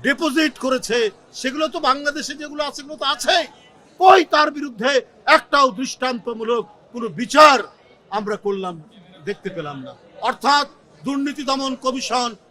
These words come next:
সক্রিয় নয়, তারা অথর্ব হিসাবে কাজ করছে। বন্ধুরা আমার, এই, এই, এই পরিস্থিতি তো জনগণ দেখতে চায়নি, এই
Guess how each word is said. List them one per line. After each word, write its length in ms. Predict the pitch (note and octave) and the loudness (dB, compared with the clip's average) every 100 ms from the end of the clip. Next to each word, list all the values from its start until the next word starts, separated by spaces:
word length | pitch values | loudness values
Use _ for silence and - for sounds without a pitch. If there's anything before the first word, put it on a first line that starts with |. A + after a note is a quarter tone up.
| - | -6
সক্রিয় 560 | - B3 - A3+ A3 | 0 0 0 -6 -4
নয়, 440 | G3+ A#3 D4 E4 D#4 - _ - _ | 2 6 10 10 8 -8 _ -20 _
তারা 360 | A3 A3+ A3+ F3 _ - | -4 -2 -4 -8 _ -6
অথর্ব 460 | A#3 C4 F4 D#4+ | -2 2 0 0
হিসাবে 400 | F#3+ G3+ F#3+ F3+ | -6 -6 -12 -12
কাজ 180 | D#3+ D#3 - | -10 -10 -12
করছে। 220 | C3+ _ - _ _ _ _ | -20 _ -20 _ _ _ _
বন্ধুরা 340 | D3+ G#3 G#3 G#3 | -12 -6 -4 -2
আমার, 260 | A3 A3 G#3 _ _ _ | 0 -2 -6 _ _ _
এই, 180 | G#3 G#3+ | -4 -2
এই, 200 | F3+ A3+ F#3+ | -6 -6 -4
এই 120 | G#3+ - | -6 -2
পরিস্থিতি 480 | A3 B3+ - A3 G3 | -4 -4 -12 -16 -8
তো 180 | A3 F3+ - - - - | -6 -6 -12 -20 -18 -10
জনগণ 420 | G3+ G3 F#3 F3+ | -8 -6 -6 -8
দেখতে 340 | D#3 - F#3 | -12 -12 -14
চায়নি, 560 | E3+ D3 C3 B2 - D4+ - - A#3+ | -12 -12 -12 -18 -16 -16 -16 -12 -2
এই 160 | C#4+ | -2